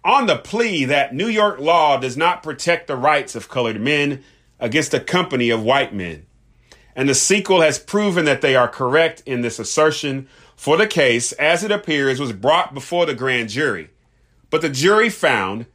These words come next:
no bill. We cannot at this time dwell upon this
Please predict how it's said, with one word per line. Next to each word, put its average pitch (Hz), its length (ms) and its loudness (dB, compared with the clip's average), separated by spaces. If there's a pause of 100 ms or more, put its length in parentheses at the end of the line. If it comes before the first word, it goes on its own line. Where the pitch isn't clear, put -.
(100)
no 123 180 0
bill. 120 460 -2 (1400)
We 170 140 2
cannot 170 460 2
at 127 160 0
this 117 160 -8
time 156 420 0
dwell 151 420 2
upon 123 300 -4
this 131 160 -6